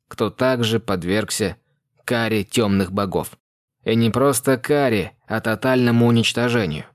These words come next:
Робо не мог сказать, почему материнская планета Андраэма была уничтожена,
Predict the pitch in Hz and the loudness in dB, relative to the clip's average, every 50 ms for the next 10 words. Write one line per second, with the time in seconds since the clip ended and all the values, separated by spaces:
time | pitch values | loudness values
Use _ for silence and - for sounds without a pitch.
0 | _ _ _ _ _ _ _ _ _ _ _ _ - - - 185 165 135 131 120 | _ _ _ _ _ _ _ _ _ _ _ _ -4 -2 0 0 2 2 2 2
1 | 117 117 117 123 120 - - - 101 92 87 87 85 - - 92 87 - - 113 | 2 2 2 0 0 -2 -4 -6 -6 -4 -2 -4 -4 -4 -6 -6 -6 -4 -2 0
2 | 120 127 123 110 101 - - 104 101 110 104 - - - 101 90 - 101 101 101 | 2 2 2 2 0 0 -2 -2 0 0 -2 -2 -2 -4 -4 -4 -2 -2 -2 0
3 | 104 110 104 - - 98 95 92 90 85 92 92 98 123 151 156 147 147 139 127 | 0 0 -2 -2 -2 -2 -2 -2 -2 -2 -2 -2 0 0 2 2 2 0 2 2
4 | 123 120 131 135 143 143 147 147 143 - - - - 190 170 135 104 92 87 76 | 2 2 4 2 2 2 2 2 2 0 -2 -2 0 0 0 2 0 0 -2 -2
5 | - | -4